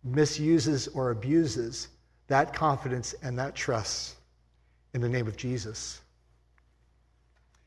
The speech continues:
And one of the things I, I love about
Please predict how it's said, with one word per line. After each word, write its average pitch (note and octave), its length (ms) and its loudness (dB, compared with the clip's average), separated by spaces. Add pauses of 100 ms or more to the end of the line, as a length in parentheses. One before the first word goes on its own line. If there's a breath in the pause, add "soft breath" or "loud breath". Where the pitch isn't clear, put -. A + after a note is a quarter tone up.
(420)
And C#3+ 100 -6
one D#3+ 160 6
of C#3+ 60 4
the C3+ 40 4
things C#3+ 120 4
I, C3 140 4 (240)
I B2 40 0
love C3 520 2
about C3 520 2